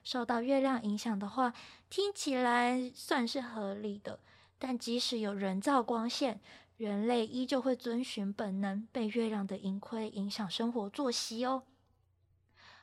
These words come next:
我擅自帮这个生理现象取了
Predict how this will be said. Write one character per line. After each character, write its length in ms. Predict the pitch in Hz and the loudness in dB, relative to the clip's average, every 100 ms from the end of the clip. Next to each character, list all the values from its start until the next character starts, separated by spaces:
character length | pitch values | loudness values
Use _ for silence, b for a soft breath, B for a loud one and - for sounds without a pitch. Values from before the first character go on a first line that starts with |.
| B | B
我 160 | 226 226 | -8 -6
擅 360 | - 381 294 262 | 0 2 2 0
自 200 | 320 269 | -2 -2
帮 240 | 262 254 | 0 0
这 120 | 285 | 0
个 160 | 254 240 | 0 0
生 340 | - 254 262 | 2 2 2
理 180 | 254 214 | 0 -2
现 280 | 202 247 220 | 0 -2 -2
象 280 | 269 240 214 | 0 -2 -2
取 340 | - - 208 | -4 -4 -2
了 280 | 190 196 | -2 -2